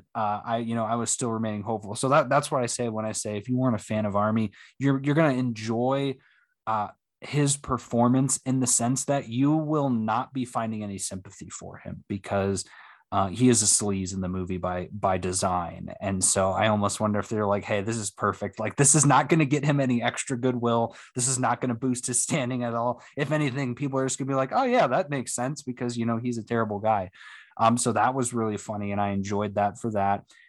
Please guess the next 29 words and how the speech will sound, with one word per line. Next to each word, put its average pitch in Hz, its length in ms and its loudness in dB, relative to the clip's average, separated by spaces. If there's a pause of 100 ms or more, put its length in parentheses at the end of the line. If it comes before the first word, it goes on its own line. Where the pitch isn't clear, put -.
(140)
Uh, 107 160 0
I 113 100 4
really 110 380 2
liked 98 400 -2
the 101 80 -6
backstory 95 600 0
we 95 80 0
do 95 220 -4
get 98 340 0
on 104 480 4
our 104 160 2
main 98 280 0
character, 113 580 0
Her-, 117 320 0
Hercule 170 540 2
Poirot, 147 580 4 (520)
uh, 107 200 -6
Poirot, 135 600 0 (260)
and, 113 680 -2
uh, 107 240 0
really 165 560 2
cool 156 720 2 (320)
the 117 400 -2
theme 170 420 4
of 120 140 6
love 98 540 0 (440)
in 98 160 -4
this 90 220 -4
film. 90 460 -12